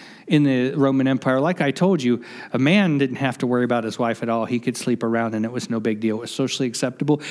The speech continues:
And if he didn't want his wife anymore, he could get rid of her.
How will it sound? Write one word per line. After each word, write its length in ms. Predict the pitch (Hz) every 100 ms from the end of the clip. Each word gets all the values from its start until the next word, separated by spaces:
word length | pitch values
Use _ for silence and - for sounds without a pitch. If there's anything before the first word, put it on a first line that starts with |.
| -
And 160 | 147 147
if 100 | 147
he 60 |
didn't 260 | 143 151 151
want 160 | 151 160
his 140 | 147
wife 240 | 160 151
anymore, 300 | 165 151 151
he 120 | 143 139
could 160 | 131
get 160 | 131 135
rid 140 | 143
of 80 | 135
her. 260 | 117 107